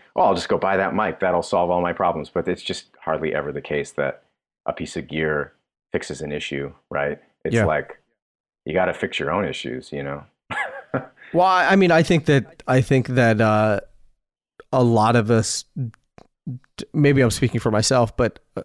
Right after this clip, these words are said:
Speaker 2: a lot of us don't wanna do the work, so we figure out how to get around it.
Speaker 1: Yeah, right,
Speaker 2: You know,
Speaker 1: right.
Speaker 2: it's like, "Oh, I'll just buy, I'll just buy a new piece of gear." And that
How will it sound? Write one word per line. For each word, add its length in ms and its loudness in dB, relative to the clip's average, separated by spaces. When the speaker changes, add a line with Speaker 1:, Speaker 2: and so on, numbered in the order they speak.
Speaker 2:
a 80 2
lot 200 4
of 80 2
us 120 2
don't 180 2
wanna 180 2
do 360 0
the 180 -2
work, 420 0
so 180 0
we 160 0
figure 260 -2
out 100 2
how 100 0
to 80 0
get 120 0
around 320 0
it. 80 -10
Speaker 1:
Yeah, 180 -8
right, 240 -8
Speaker 2:
You 80 2
know, 60 4
Speaker 1:
right. 60 4
Speaker 2:
it's 120 0
like, 120 -2
"Oh, 40 2
I'll 180 4
just 180 2
buy, 380 4
I'll 100 4
just 160 0
buy 220 4
a 120 6
new 300 4
piece 240 0
of 120 -2
gear." 340 0
And 180 0
that 260 0